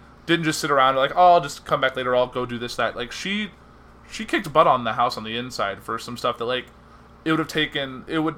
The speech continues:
it just helped us out so much. And then, like, her grandpa was outside clipping, uh, tree branches that we've cut down and putting them in yard waste bags. Like, everyone was kicking butt and helping put sod, like, stuff that, like, if it was just Liz and I doing this ourselves, it would have been a nightmare.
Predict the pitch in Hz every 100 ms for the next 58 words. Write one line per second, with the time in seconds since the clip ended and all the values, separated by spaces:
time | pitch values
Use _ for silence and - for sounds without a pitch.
0 | - 160 175 170 156 156 120 - 143 127
1 | 117 107 - 127 127 127 - - - -
2 | - 143 131 131 143 - 143 135 120 127
3 | - 143 131 131 123 - - - - -
4 | - - 160 160 165 147 139 131 123 -
5 | - - 143 131 123 117 - - - 165
6 | 160 160 147 151 147 - 143 131 131 127
7 | 131 131 117 117 147 139 120 120 131 135
8 | 135 131 147 139 - - 196 247 220 196
9 | 160 143 - 165 151 123 127 131 131 131
10 | 113 - 131 127 143 - 139 208 170 170
11 | - - - 139 202 202 151 - - 165
12 | 160 165 123 131 139 131 117 110 - 135
13 | 131 120 110 - - - - 160 160 131
14 | 123 123 110 117 127 131 101 92 58 -